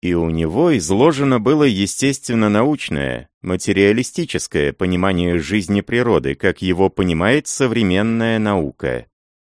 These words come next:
Вообще понятие Эпикура о природе и мироздании было построено без всякого вмешательства веры, как и его этика.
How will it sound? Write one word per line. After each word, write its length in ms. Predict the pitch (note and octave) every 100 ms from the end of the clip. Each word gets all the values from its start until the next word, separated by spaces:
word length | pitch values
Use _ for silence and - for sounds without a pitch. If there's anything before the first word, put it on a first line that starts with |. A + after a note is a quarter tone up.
| _
Вообще 560 | - C#2 C#2+ - D#3 E3
понятие 680 | B2 A#2 B2+ B2 - G#2 G2+
Эпикура 840 | F2+ F2+ G2+ F2 - B2+ A2+ F2 -
о 140 | - F#2
природе 600 | - F#2 F#2 A2+ F2 F#2
и 180 | - F#2+
мироздании 800 | F2+ E2+ D#2 E2 D#3+ C#3+ F2 D#2+
было 260 | G2+ E3
построено 680 | D3+ C3+ - - C#3 C3+ B2
без 280 | F2+ A2+ -
всякого 720 | - - D3+ E3 C#3+ A#2+ A#2+
вмешательства 960 | F#2 F#2 F#2+ C3 C3+ B2 A2 - A2+ A2+
веры, 540 | F#2 D2 C2 C2 C2+ _
как 300 | - F2 - _ -
и 60 |
его 360 | F2+ F2 F2+ G#2 -
этика. 680 | G2 - - - D2 B1